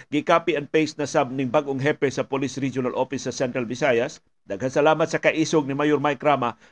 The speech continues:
Nasupalpal ang P N P, nasupalpal ang N T C, og nabisto nga pataka ra din ning ilang decision making.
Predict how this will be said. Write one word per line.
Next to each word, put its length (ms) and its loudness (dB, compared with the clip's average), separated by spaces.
Nasupalpal 880 2
ang 160 -4
P 160 0
N 160 -4
P, 240 -4
nasupalpal 840 2
ang 180 -2
N 220 0
T 100 -2
C, 300 -2
og 160 4
nabisto 560 2
nga 80 -2
pataka 540 0
ra 100 -2
din 300 0
ning 100 -10
ilang 240 0
decision 560 -6
making. 320 -10